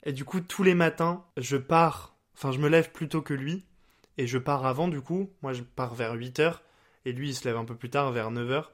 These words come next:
Et il dort souvent chez moi, et du coup, il me laisse toujours des post-it avant de partir. Et du coup, le soir, je rentre, et je découvre toujours, euh, son petit post-it du jour. Et c'est beaucoup trop mignon,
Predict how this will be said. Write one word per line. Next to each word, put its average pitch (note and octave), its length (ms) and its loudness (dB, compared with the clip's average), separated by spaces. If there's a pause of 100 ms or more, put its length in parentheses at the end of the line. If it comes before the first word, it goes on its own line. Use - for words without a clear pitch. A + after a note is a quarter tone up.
Et C3+ 120 2
il C#3 60 2
dort D3 180 4
souvent D#3+ 260 2
chez E3 160 0
moi, D3+ 360 2
et C3 100 -6
du B2 140 -10
coup, F#3+ 180 -4
il D#3 80 0
me C3+ 100 -2
laisse B2 220 -2
toujours D3 320 -4
des C#3 100 0
post-it C3 460 -6
avant B2 240 -2
de B2 80 -6
partir. - 500 -8 (380)
Et C#3+ 40 -8
du C3 120 -10
coup, F3 120 -6
le D3+ 120 2
soir, E3 280 2
je C#3 140 0
rentre, D3 420 -2
et C3+ 80 -4
je C3 100 -6
découvre C#3 340 -6
toujours, D#3 580 -4 (300)
euh, C#3 120 -2
son C#3+ 280 -6
petit C3+ 160 -10
post-it C#3 400 -8
du C3 160 -6
jour. C#3 160 -6 (640)
Et F#3+ 160 4
c'est A3 280 2
beaucoup C4+ 680 0
trop D#4+ 400 -2
mignon, F4 220 -2